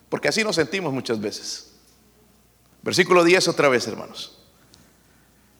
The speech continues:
Dice ahí, ¿a fin de qué? Ese es el fin, conocerle.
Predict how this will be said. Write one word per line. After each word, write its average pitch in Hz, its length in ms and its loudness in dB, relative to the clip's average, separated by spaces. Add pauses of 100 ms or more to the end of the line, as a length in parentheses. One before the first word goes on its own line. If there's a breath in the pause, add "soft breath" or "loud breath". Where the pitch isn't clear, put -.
(240)
Dice - 200 4
ahí, 196 280 4 (2750 soft breath)
¿a - 120 -2
fin 233 640 4 (720)
de 175 200 0
qué? - 440 -2 (680)
Ese - 160 -4
es 135 80 0
el 185 120 6
fin, 254 280 6
conocerle. 190 960 6